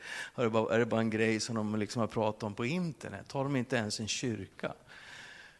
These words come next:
Och så började vi att besöka hem. Och det var så fascinerande. Vi kom till ett kvarter alla husen såg likadana ut, utom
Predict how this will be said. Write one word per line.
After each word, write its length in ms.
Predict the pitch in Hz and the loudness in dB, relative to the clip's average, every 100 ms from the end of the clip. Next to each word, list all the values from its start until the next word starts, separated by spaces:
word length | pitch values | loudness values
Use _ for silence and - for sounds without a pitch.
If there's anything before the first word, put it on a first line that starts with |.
| _ _ _ _ _ _ _ _ - | _ _ _ _ _ _ _ _ -6
Och 100 | 131 | 0
så 120 | 160 | 0
började 800 | 139 185 165 143 143 160 135 131 | 4 8 8 8 8 6 6 4
vi 300 | 120 117 113 | 4 2 2
att 160 | 110 - - | 0 -4 -2
besöka 960 | 123 - - 117 120 113 - 110 104 95 - - | -2 0 0 2 2 0 -4 -2 -2 -6 -10 -16
hem. 640 | - - 165 107 - 110 110 - - _ - - - | -12 -6 -6 -6 -14 -20 -20 -20 -20 _ -20 -20 -20
Och 260 | - - | -10 -4
det 80 | 151 | -2
var 180 | 180 196 | 0 0
så 340 | - 190 165 143 - - - | 2 0 0 -2 -14 -20 -20
fascinerande. 1400 | - 175 170 - 190 170 190 226 180 139 120 110 104 101 - - - - - | 0 2 2 0 2 2 0 2 0 0 -2 -2 -4 -4 -8 -14 -18 -18 -12
Vi 80 | 139 | -10
kom 320 | - 175 175 | 4 4 4
till 240 | 165 165 | 2 4
ett 400 | 156 156 - - | 4 2 -2 -10
kvarter 680 | - 143 - - 143 151 170 165 - - _ _ _ _ _ _ - - | 0 0 0 0 4 4 2 -2 -12 -20 _ _ _ _ _ _ -14 2
alla 380 | 170 170 180 185 | 6 6 6 8
husen 440 | 175 170 156 151 | 8 8 6 2
såg 220 | 139 139 | 2 0
likadana 920 | 156 160 139 - 170 139 135 131 131 | 4 4 4 4 4 6 6 4 4
ut, 160 | 117 - - - | 2 0 -18 -10
utom 400 | - 147 147 190 | 4 4 4 -2